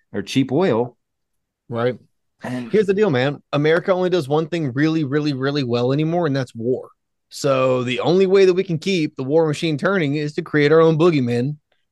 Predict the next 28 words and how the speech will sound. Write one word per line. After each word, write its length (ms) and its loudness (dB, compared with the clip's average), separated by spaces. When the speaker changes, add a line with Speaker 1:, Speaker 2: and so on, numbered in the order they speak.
Speaker 2:
and 320 -2
go 180 2
and 100 -2
handle 240 -2
it. 20 0
Speaker 1:
But 260 4
this, 380 6
this 460 2
is 180 2
an 240 -2
actual 880 -2
act 380 -4
that 200 -2
could 220 -10
cause 640 2
war. 500 -10
That's 180 4
Speaker 2:
That's 140 2
Speaker 1:
the 60 0
Speaker 2:
the 80 -4
point. 140 4
Speaker 1:
scary 240 4
thing 260 0
about 300 -4
this 160 0
shit. 340 -6
This 260 4
is 380 -4